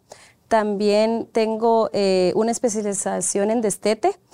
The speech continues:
Y, de hecho, el tema de la lactancia, pues, lo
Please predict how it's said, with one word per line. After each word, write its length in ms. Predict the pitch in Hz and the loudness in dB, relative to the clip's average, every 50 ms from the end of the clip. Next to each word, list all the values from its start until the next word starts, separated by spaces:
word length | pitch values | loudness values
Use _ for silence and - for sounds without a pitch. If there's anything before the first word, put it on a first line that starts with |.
| - - - - _ _ _ - | -20 -20 -20 -20 _ _ _ -8
Y, 380 | - - 294 311 339 359 381 | -2 0 4 6 6 6 6
de 200 | 302 285 254 226 | 6 4 4 4
hecho, 180 | 226 226 - 285 | 2 2 2 0
el 120 | 262 240 | 0 2
tema 240 | - 233 233 240 247 | 0 0 2 4 4
de 60 | 247 | 4
la 80 | 240 220 | 4 4
lactancia, 560 | 196 180 185 - - 214 220 233 - - 262 | 2 0 -2 -2 0 0 0 0 -2 -2 -4
pues, 320 | - - 220 202 190 - 202 | -2 0 0 0 0 0 -2
lo 500 | 196 190 180 175 170 165 156 147 165 | 0 2 2 2 2 2 0 -2 -6